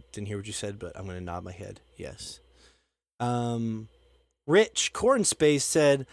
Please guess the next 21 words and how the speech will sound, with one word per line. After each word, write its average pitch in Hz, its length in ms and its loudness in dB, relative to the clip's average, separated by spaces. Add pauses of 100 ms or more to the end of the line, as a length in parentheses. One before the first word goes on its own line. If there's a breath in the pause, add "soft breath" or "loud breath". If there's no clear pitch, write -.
(240 soft breath)
"I 311 160 6
would 359 140 8
say 254 160 8
a 240 60 8
story 226 320 8
that 170 200 6
doesn't 190 340 6
reference 165 440 4
current 180 360 0
day 160 200 6
real 143 340 6
world 131 360 6
items. 107 460 -2
It's - 140 -8
far-fetched 175 680 4
in 147 80 -2
a 143 80 2
story 147 360 4
or 131 100 4
something 143 380 0
futuristic. 147 580 -2